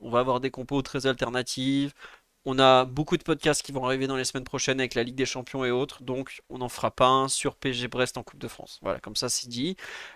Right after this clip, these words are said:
Euh, merci à Okozilla sur, euh, pour le sub sur, euh, sur Twitch. Et on va donc attaquer avec le match de championnat du week-end, qui était ce déplacement à la Méno, Strasbourg, pour ceux qui ne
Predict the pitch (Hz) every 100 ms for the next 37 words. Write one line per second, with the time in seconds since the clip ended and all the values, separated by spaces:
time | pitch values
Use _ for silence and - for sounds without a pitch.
0 | - 131 160 170 185 160 202 226 202 196
1 | 185 185 175 - 151 143 139 135 135 135
2 | 131 127 127 151 147 151 - 147 147 -
3 | 151 147 - 135 117 120 110 139 120 110
4 | - 226 247 - - - - - _ 226
5 | 208 147 147 175 202 - - _ - 180
6 | 160 143 165 165 170 165 135 143 - 151
7 | 175 180 180 160 156 147 147 147 - 143
8 | 143 131 127 131 254 240 - - 139 127
9 | 135 - - - 147 143 131 120 120 131
10 | 254 247 - 127 135 208 226 - - -
11 | - 127 139